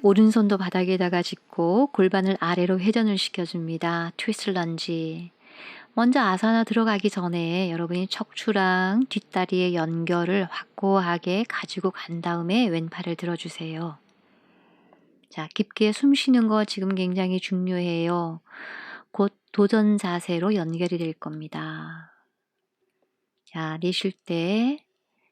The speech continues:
양손 바닥에 두고 여기서 앞발을 회전해서 오른발 허벅지 안쪽에다가 부착을 하고 넘어질 뻔했어요, 저. <laughs>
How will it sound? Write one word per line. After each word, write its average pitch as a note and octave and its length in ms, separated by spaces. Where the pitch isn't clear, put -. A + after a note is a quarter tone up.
양손 F#3 340
바닥에 E3+ 460
두고 E3+ 840
여기서 G3+ 260
앞발을 G#3+ 1200
회전해서 A3+ 1160
오른발 G3 640
허벅지 B3 500
안쪽에다가 F#3 1400
부착을 F#3 480
하고 E3 340
넘어질 F3+ 380
뻔했어요, D#3+ 500
저. D#3+ 120
<laughs> - 360